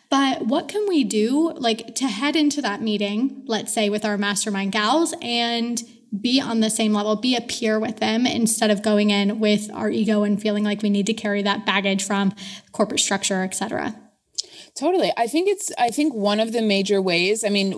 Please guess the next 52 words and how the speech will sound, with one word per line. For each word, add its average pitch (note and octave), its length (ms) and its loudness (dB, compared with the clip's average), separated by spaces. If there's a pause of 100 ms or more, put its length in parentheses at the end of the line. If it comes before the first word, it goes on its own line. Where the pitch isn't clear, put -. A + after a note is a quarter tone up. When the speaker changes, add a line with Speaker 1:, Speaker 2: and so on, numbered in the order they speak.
(140)
Speaker 2:
one G#3+ 240 2
is A#3 160 -2
just G3+ 220 -2
an F#3 80 -2
internal F#3 520 -2
energetic F3 540 0
shift G3+ 460 -2
and F3+ 180 0
not F3 240 -2
feeling F3 460 -2
like E3+ 240 -2
you F3 320 0
are, E3+ 240 2
like, E3 240 -2
naked E3+ 340 0
and E3+ 180 0
vulnerable E3+ 540 0
in E3 140 -2
front E3+ 200 0
of D#3 120 -4
a E3 60 0
room F3+ 380 0
if E3 160 -4
you're F3 120 0
showing E3+ 420 -2
up E3 300 -4
as, D#3+ 440 0 (600)
as G3+ 340 0
you. A3 460 0
And, G#3+ 280 0
and A#3 280 0
I'm B3 200 0
not E4 240 0
saying, B3 520 0
like, F3+ 260 0
the G#3 180 -2
opposite G#3+ 560 0
isn't, G3 520 0
you G3+ 100 0
know, E3+ 180 2
come G3+ 520 0
to - 200 -2
your F#3 520 0
programs, F#3+ 560 -2
like, F3 120 -2
with F3 140 -2
your F3+ 100 0
tail F#3 280 -2
between F3+ 320 0
your E3+ 120 2
legs, E3+ 300 0
like, E3 180 0